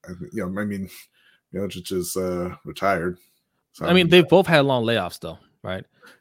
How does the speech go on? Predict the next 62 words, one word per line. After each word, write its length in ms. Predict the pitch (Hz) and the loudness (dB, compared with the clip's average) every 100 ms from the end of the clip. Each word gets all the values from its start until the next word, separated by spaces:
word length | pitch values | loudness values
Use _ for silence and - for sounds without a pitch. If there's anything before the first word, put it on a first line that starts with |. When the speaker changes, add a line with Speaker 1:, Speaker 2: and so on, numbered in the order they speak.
| _ | _
Speaker 1:
Yeah, 240 | 214 165 151 - - - | 6 6 6 -6 -10 4
yeah, 80 | |
Speaker 2:
So 120 | - 214 | 8 8
wait, 120 | 165 | 8
is 80 | 190 | 6
Speaker 1:
but 60 | |
Speaker 2:
that, 60 | 127 | 8
Speaker 1:
I 120 | 131 | 6
would, 120 | 123 | 8
Speaker 2:
are, 100 | 208 | 6
Speaker 1:
uh, 120 | 208 175 | 8 6
Speaker 2:
are 60 | |
they 140 | 190 214 | 8 6
fight? 320 | 202 214 - | 4 2 2
So, 280 | 175 156 131 | 2 2 -4
so 600 | 175 147 139 127 - - _ | -2 0 0 -4 -10 -20 _
they're 120 | 170 180 | -2 2
fighting. 520 | 175 175 170 165 156 _ _ _ _ - | 2 2 -2 -6 -12 _ _ _ _ -10
I, 200 | - 143 - | -6 -2 2
I 40 | |
think 60 | - | 6
Speaker 1:
I, 40 | |
Speaker 2:
I 40 | 214 | 6
had 80 | 214 | 6
it 40 | |
Speaker 1:
I, 40 | |
I 40 | 226 | 4
Speaker 2:
mixed 100 | 214 | 2
Speaker 1:
think 120 | 214 | 0
Speaker 2:
up. 140 | 208 | 4
Speaker 1:
they, 560 | 196 - - 180 - 190 | 4 4 4 2 2 0
I, 20 | |
I 40 | 190 | 0
think, 420 | - 185 165 147 | 2 2 2 2
I 80 | 131 | 0
think 180 | 147 143 | 0 2
they, 180 | 131 113 - | 2 2 0
they 120 | 110 | -4
do. 160 | 98 95 | -2 -4
But 140 | 110 | 0
I 40 | 123 | 0
mean, 180 | 123 131 | 0 0
yeah, 160 | 113 | -2
he's, 300 | 95 120 120 | 0 -4 -4
he's 160 | - 123 | -4 -2
been 160 | 127 117 | -2 -2
sitting 240 | 117 107 | -2 -2
out 160 | 107 - | -4 -6
for 140 | 104 | -6
a 40 | |
while. 300 | 101 98 98 | -4 -4 -4
I 180 | 98 107 | -4 -4
think 460 | - - 131 123 - _ _ - | -6 -4 -4 -4 -12 _ _ -4
I 100 | 120 | -2
would 180 | 120 113 | 0 -2
take 440 | - 107 101 - | -6 -6 -6 -8
John 280 | 113 104 101 | -6 -4 -6
Jones 420 | 104 104 104 98 | -8 -6 -8 -10
in 120 | - 104 | -10 -8
that 180 | 101 | -8
fight. 280 | - 104 101 - _ _ _ _ _ - | -4 -4 -4 -8 _ _ _ _ _ -10
Um, 460 | 104 101 101 95 | -6 -4 -6 -8